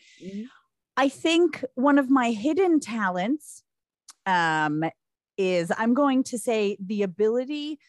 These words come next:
Speaker 2: to correct people's grammar, like, in my head while they're talking to me. Um, in my head, I wanna be very clear about that. I'm not stopping people in the middle of speech,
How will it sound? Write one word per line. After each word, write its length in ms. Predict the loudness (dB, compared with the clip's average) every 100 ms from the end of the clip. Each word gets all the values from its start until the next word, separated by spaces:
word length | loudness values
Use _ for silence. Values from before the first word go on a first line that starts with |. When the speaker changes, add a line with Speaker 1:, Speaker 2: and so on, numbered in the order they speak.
| _ -12
Speaker 2:
to 640 | -4 2 4 6 6 4 0 _ -6
correct 600 | 0 0 2 -2 -4 -12
people's 420 | -6 -2 2 2 2
grammar, 880 | -2 0 2 2 2 2 2 0 -4 _ _ _
like, 240 | -2 -2 0
in 180 | 2 4
my 180 | 4 2
head 340 | 0 -2 -2
while 300 | 0 0 0
they're 160 | -2 -6
talking 480 | -6 -8 -6 -4 -2
to 120 | 0
me. 260 | 0 0 -2 _ _ _ _ -4 -4 -6 -4 -4 -4 -6 -6 -8 -6 -8 _ -2
Um, 280 | 0 0 -2 2
in 140 | 4
my 160 | 4 4
head, 440 | 2 0 0 -4
I 60 | -4
wanna 140 | -2 0
be 100 | 0
very 280 | 0 -2
clear 340 | -2 -4 -2 -2
about 300 | -2 -4 -4
that. 300 | -4 -4 -4 -4
I'm 120 | -2
not 220 | -2 -2
stopping 440 | -2 -2 0 0
people 320 | 0 -2 -2 0
in 100 | 2
the 60 |
middle 240 | 0 -2 -4
of 120 | -6
speech, 480 | -8 -6 -6 -8